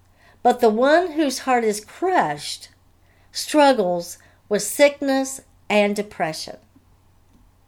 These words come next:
Whew. Always know the power of choice is ours. Focus on the Lord or focus on the loss. It's up to us. As we praise the Lord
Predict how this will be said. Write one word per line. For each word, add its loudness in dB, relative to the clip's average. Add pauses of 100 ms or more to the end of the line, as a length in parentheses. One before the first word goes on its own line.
(1600)
Whew. 6 (2000)
Always 6
know 4
the -6
power -2 (320)
of -6
choice -2
is -6
ours. -6 (440)
Focus 4
on 2
the 0
Lord 2
or 0
focus -2
on -2
the 0
loss. -4
It's -6
up -2
to 0
us. -2 (420)
As 0
we 4
praise 2
the 0
Lord -2